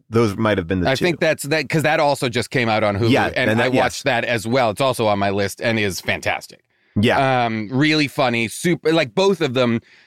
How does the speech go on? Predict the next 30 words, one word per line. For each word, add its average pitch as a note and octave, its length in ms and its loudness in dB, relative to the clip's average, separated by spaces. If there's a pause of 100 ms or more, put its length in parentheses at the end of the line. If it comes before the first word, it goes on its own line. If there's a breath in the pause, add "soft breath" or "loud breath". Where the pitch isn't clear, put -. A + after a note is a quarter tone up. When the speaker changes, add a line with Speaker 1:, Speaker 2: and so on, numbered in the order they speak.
(140 soft breath)
Speaker 2:
Uh, C3+ 320 2
incredibly E3 680 0
funny, C3 580 0
incredibly D3 640 -2
smart. B2 680 0
Uh, A#2 480 -2
really, D3 460 0
I A#2+ 100 0
loved A2+ 440 -2
both B2 240 2
of F#2 100 -4
those F#2 180 -4
specials. - 540 -10 (380 soft breath)
Um, C3 520 -2
and F#3+ 200 0
Nick's C3+ 240 -2
as C3+ 140 0
well, D3 220 2
I G2+ 80 -2
thought A2+ 180 -2
was A2+ 220 -4
fantastic. C#3+ 680 -4
Speaker 1:
Yeah. C#3+ 120 4
Speaker 2:
So, C#3 260 0 (320 soft breath)
uh, E3+ 320 2
lots G#3+ 300 0
of A#3 80 -4
good A3 180 -2
comedy G3 320 2
specials. F#3+ 600 -2